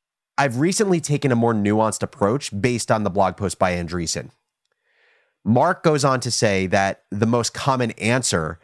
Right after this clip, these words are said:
to the question I just asked is team, which is the answer I just gave you. And he said it's the most common answer for a few reasons. One, because team is most in your control as an entrepreneur,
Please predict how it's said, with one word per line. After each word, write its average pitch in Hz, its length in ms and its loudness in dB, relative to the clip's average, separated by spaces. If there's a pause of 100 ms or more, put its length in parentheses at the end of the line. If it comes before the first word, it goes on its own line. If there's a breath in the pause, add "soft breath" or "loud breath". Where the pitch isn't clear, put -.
(120 soft breath)
to 127 100 2
the 120 80 2
question 117 380 -2
I 104 100 4
just 98 240 -4
asked 95 460 -2
is 117 180 0
team, 85 420 -2 (300)
which 101 180 0
is 98 140 0
the 104 140 0
answer 101 200 0
I 95 120 2
just 82 160 -8
gave 90 200 -2
you. 80 280 -6 (520 soft breath)
And 147 140 2
he 131 60 0
said 208 360 2
it's 143 160 -4
the - 60 -2
most 117 220 2
common 107 320 -2
answer 92 320 -2
for - 100 0
a 113 60 2
few 143 180 0
reasons. 85 500 -4 (300)
One, 104 480 2 (300 soft breath)
because 127 320 0
team 151 340 0
is 107 140 0
most 113 460 0
in 123 200 2
your 110 160 0
control 104 680 0
as 95 160 0
an 98 40 0
entrepreneur, 92 680 0